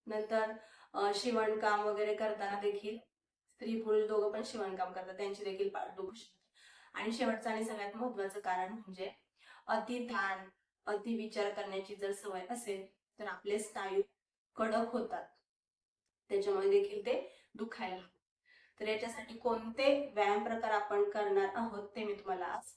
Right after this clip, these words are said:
दाखवणार आहे. आणि हे सगळे व्यायाम प्रकार करून झाल्यावरती शेवटी आपले सगळे स्नायू शिथिल करणारा एक श्वसनाचा प्रकार देखील मी सांगणार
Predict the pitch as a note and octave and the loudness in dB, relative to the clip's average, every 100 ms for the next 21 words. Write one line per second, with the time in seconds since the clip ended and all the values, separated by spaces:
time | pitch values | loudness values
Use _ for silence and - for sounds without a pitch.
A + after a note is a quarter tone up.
0 | _ - G3+ G3 G3 F#3 F3+ - - - | _ -2 0 0 -4 -4 -6 -12 -20 -20
1 | _ _ _ _ _ _ _ _ _ _ | _ _ _ _ _ _ _ _ _ _
2 | _ _ - - - - A#3 A#3 - - | _ _ -20 -20 -6 2 4 4 -2 -6
3 | B3+ C4 A#3+ A3+ G#3+ G3+ G#3+ G#3+ G#3+ G#3 | -2 0 2 4 6 4 0 -2 -2 0
4 | G3+ G3+ A3+ G3+ G3 G3+ - B3 A#3+ A#3 | 2 2 2 0 -2 -6 0 2 4 2
5 | - - - - - G4+ - A#3+ B3+ A3+ | -4 -6 -14 -20 -20 -14 -2 0 0 0
6 | A#3 B3 C4 G#3+ G3 A3 A#3 D4 B3+ C#4+ | 0 0 0 0 0 -2 -2 -2 2 6
7 | C#4+ B3+ G#3 F#3+ F#3 F#3 G#3 A3+ - A3 | 6 6 6 4 4 0 -2 -4 -4 -4
8 | A#3 G#3+ G#3+ G#3+ G#3+ G#3 G3 G3+ G3+ A3+ | -2 -2 -2 -2 -2 0 0 2 2 0
9 | G3 A3 F3 E3+ | -2 -4 -8 -12